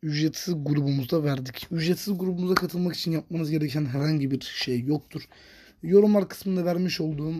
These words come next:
e, WhatsApp linkine tıklayıp ya da açıklama kısmına koyacağım, yorumları kapatalım. Açıklama kısmına koymuş olduğum WhatsApp linkine tıklayıp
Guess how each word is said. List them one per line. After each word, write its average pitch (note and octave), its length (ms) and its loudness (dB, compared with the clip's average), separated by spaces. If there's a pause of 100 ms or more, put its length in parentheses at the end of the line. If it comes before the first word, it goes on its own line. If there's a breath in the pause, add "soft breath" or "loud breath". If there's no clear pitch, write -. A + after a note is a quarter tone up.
(140)
e, C#3 320 -2
WhatsApp D3 600 0
linkine C3+ 420 -2 (580 soft breath)
tıklayıp D#3+ 540 0 (100)
ya F3+ 120 2
da F3+ 80 4
açıklama F#3 440 0
kısmına F#3+ 340 0
koyacağım, F3 360 2
yorumları E3 380 2
kapatalım. D3+ 460 -4
Açıklama F#3+ 420 0
kısmına F#3 300 0
koymuş F3 340 4
olduğum D#3 220 4
WhatsApp D3 520 -2
linkine B2 300 -4
tıklayıp - 440 -8